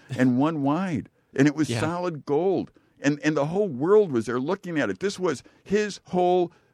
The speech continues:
Speaker 1: pride was out there. And these three guys were in charge of that province. This was no small deal. And they
Speaker 2: Yep.
Speaker 1: basically told the king, "We're not listening to you.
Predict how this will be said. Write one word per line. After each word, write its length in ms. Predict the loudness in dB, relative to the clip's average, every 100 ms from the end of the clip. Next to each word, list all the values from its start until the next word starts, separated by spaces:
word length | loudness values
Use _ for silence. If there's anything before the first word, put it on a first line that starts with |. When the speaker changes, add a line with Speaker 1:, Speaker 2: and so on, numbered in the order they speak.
| _
Speaker 1:
pride 640 | -8 -6 -2 0 0 0 -6 _ _
was 180 | 0 0 2
out 220 | 2 2
there. 180 | 0 0
And 160 | 2 0
these 260 | -2 -4 -6
three 220 | -4 -4
guys 320 | -2 -2 -2
were 80 | -2
in 80 | -4
charge 260 | -2 -4 -2
of 60 |
that 100 | -4
province. 500 | -4 -4 -4 -6 -10 -16 _
This 180 | -4 -2
was 160 | -4
no 140 | -2 -4
small 320 | -4 -4 0
deal. 320 | 0 0 -2 -10 _ _
And 140 | 0
they 40 | 2
Speaker 2:
Yep. 80 | 0
Speaker 1:
basically 500 | -2 -4 -4 -2 -4
told 280 | -2 -2 -2
the 60 |
king, 440 | -4 -4 -4 -4 -8 _ _ _ _ _
"We're 340 | -6 -2 0 -2
not 320 | -2 -4 -4
listening 680 | -4 -2 -4 -4 -2 -2 -4
to 120 | -2
you. 440 | 2 6 6 4